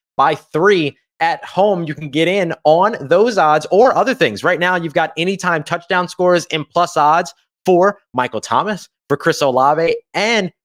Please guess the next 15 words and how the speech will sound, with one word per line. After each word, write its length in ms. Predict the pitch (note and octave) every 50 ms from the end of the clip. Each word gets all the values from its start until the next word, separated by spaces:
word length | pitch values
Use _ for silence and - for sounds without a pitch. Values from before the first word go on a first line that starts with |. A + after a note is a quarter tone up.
| _
for 60 | -
Jamal 400 | D#3+ B2+ D#3 D3+ D3+ D3+ D3 C#3+
Williams. 380 | C3+ D#3 F#3 F#3+ F3+ E3 D3 -
Chris 240 | - - G3 G3 -
Olave 420 | F3+ D#3 D#3 E3+ G3+ G#3 F#3+ E3
at 160 | C#3+ - -
plus 240 | - F#3+ F#3 - -
one 320 | C#3 C3 C#3 E3 G3 G#3+ G#3
forty-five, 580 | - F#3 F3+ D#3+ D#3 - - E3+ F#3+ G#3 F#3+
Jamal 280 | D3 D#3+ F3+ F3+ E3 D#3+
Williams 240 | F#3 G#3+ A3 F#3+ E3+
at 120 | D3 -
plus 200 | - E3 - -
one 160 | C#3 C3+ B2+
hundred. 340 | B2 E3 A3 A3+ A#3 F3+ D3+